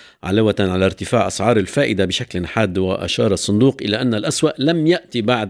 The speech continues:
كما قال. وفي تقرير آفاق الاقتصاد العالمي قال الصندوق إن التوقعات تظهر أنه من المرجح أن ينكمش ثلث الاقتصاد العالمي بحلول العام المقبل، إذ ستواجه الاقتصادات الثلاثة الكبرى وهي الولايات المتحدة ومنطقة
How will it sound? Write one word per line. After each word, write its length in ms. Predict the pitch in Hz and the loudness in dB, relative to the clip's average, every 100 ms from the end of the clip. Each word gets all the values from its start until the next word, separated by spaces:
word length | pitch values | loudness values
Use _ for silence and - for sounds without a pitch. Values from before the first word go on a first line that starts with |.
| - | -6
كما 180 | 101 82 | -8 -4
قال. 240 | - 113 - - - - - | 0 -2 -2 -20 -20 -20 -12
وفي 180 | 113 160 | -4 0
تقرير 440 | 143 - 170 151 | 0 2 2 2
آفاق 280 | - 147 - | 0 -2 0
الاقتصاد 400 | 113 - 131 117 | -4 -2 0 2
العالمي 440 | 98 104 110 123 | 2 2 4 2
قال 220 | 120 123 | 2 2
الصندوق 540 | 117 - 101 104 135 - | 2 2 0 2 2 0
إن 160 | 113 | -2
التوقعات 760 | 101 - 104 107 110 107 120 - | -2 0 0 0 0 0 0 -2
تظهر 480 | 139 120 92 123 143 - - _ - | -2 -2 2 2 2 -4 -20 _ -2
أنه 200 | 120 120 | 2 4
من 120 | 117 | 4
المرجح 580 | 110 113 147 104 113 - | 2 2 2 0 -4 -4
أن 160 | 107 | -2
ينكمش 580 | 98 95 - 127 92 - - | 0 0 0 0 0 -6 -12
ثلث 360 | - 160 131 - | 0 2 2 0
الاقتصاد 540 | 92 - 107 - 113 | -2 -4 -4 0 0
العالمي 440 | 95 98 117 101 95 | 2 2 2 2 0
بحلول 440 | 95 - 135 123 | -4 0 2 2
العام 380 | 92 92 127 104 | 2 0 0 -2
المقبل، 460 | 92 104 135 147 139 - - - | -4 0 2 2 0 -12 -14 -4
إذ 200 | 107 101 | -2 -2
ستواجه 560 | - 104 104 120 120 101 | -2 -2 2 4 4 0
الاقتصادات 560 | 95 - - 101 127 | -2 -10 -4 0 0
الثلاثة 420 | - - 120 131 | 0 -2 0 0
الكبرى 400 | 110 95 123 117 | -2 -2 0 2
وهي 180 | 139 90 | 0 0
الولايات 520 | 98 90 90 101 104 | 0 0 0 0 0
المتحدة 460 | 92 - 120 - 101 | -6 -6 -4 -2 0
ومنطقة 400 | 98 117 104 107 | 0 0 -2 -4